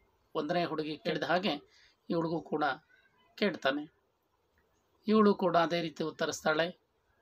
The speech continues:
ಹೆದರಿಕೆಯಿಂದ, "ನಾನು ನಿಮ್ಮ ಬಗ್ಗೆ ಏನೂ ಮಾತಾಡಲಿಲ್ಲ" ಎಂದಳು ಹುಡುಗಿ. "ಅದು ಸರಿ, ಆದರೆ ನಿಜವಾಗಿಯೂ ನೀನೇನು ಹೇಳಿದೆ?" ಆಗ ಸತ್ಯ ಹೇಳ್ತಾಳೆ, "ಓ,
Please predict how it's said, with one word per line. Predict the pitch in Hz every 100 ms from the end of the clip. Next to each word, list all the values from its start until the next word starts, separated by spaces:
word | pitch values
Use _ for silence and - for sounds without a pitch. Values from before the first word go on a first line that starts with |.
| -
ಹೆದರಿಕೆಯಿಂದ, | 175 165 170 - 160 156 156 156 - _ _ _ _ -
"ನಾನು | 160 165 151
ನಿಮ್ಮ | 151 208 214
ಬಗ್ಗೆ | 170 156 160 147
ಏನೂ | 139 165 262
ಮಾತಾಡಲಿಲ್ಲ" | 233 170 - 147 139 135 127 123 - - _ _ _ _ _ _ -
ಎಂದಳು | 156 147 143
ಹುಡುಗಿ. | 175 139 123 - _ _ _ _ _ - -
"ಅದು | 139
ಸರಿ, | 139 180 214 160 - _ - -
ಆದರೆ | 170 175
ನಿಜವಾಗಿಯೂ | 160 170 226 254 240 220 214
ನೀನೇನು | 190 175 165 208 226
ಹೇಳಿದೆ?" | 170 165 143 131 127 - _ _ _ _ _ _ _ - -
ಆಗ | 185 180
ಸತ್ಯ | - - 156
ಹೇಳ್ತಾಳೆ, | 143 139 - 151 240 285 _ _ -
"ಓ, | 185 160